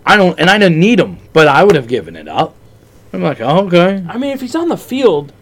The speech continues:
Speaker 2: I think maybe that factored into the discussion, like, if he's on the field, 'cause he's missed a lot of time.
Speaker 1: No, he has.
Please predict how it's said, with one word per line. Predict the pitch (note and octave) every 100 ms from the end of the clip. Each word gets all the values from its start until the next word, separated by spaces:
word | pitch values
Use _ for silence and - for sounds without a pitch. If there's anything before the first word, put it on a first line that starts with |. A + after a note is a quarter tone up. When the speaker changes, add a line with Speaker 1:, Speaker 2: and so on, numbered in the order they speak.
| -
Speaker 2:
I | -
think | G#3 D4+ -
maybe | F#3 F#3 G3
that | D#3 D3+ F3 -
factored | - - D3+ F3+ F3
into | C#3+ E3 E3+
the | F3+ F#3+ E3+ - _ - - - - - - -
discussion, | D#3+ - D3 G3+ C4+
like, | F#3 E3+
if | E3
he's | D#3+
on | D#3+ E3+
the | D3+
field, | - C#3 F3+ B3
'cause | - F3+
he's | A#3+ B3+
missed | G3 C4+ -
a | D3
lot | C#3 F#3+
of | -
time. | - F3+ C#3
Speaker 1:
No, | F3 D#3+
he | D3
has. | A#2+ F2 -